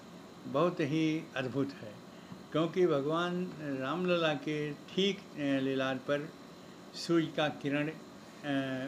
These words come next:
जैसे दिखाई दे रहा है, जैसे मालूम होता है भगवान सूर्य उदय हो रहे हैं। और शास्त्रों में है, जब भगवान राम को, अ, यहाँ अवतार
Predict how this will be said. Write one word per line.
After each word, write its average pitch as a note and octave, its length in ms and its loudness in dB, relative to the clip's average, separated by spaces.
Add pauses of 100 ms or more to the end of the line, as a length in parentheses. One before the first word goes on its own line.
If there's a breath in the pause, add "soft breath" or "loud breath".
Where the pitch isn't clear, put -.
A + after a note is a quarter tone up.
(160)
जैसे D3 320 2
दिखाई D#3 360 -4
दे D3+ 160 0
रहा C#3 140 2
है, C#3+ 100 0
जैसे C#3 260 -2
मालूम C#3+ 260 -2
होता C3+ 240 -4
है C#3+ 100 -4
भगवान C#3+ 360 0
सूर्य D3 340 -4
उदय D#3 200 4
हो A2+ 160 0
रहे G#2+ 100 -8
हैं। - 300 -14 (600 soft breath)
और F#3+ 280 8
शास्त्रों D3 500 0
में D#3 200 0
है, D#3+ 180 0
जब D3 180 0
भगवान C3+ 400 -2
राम D3 240 -2
को, D3 120 -6
अ, C3+ 600 -4
यहाँ C3+ 340 -2
अवतार C3 300 -6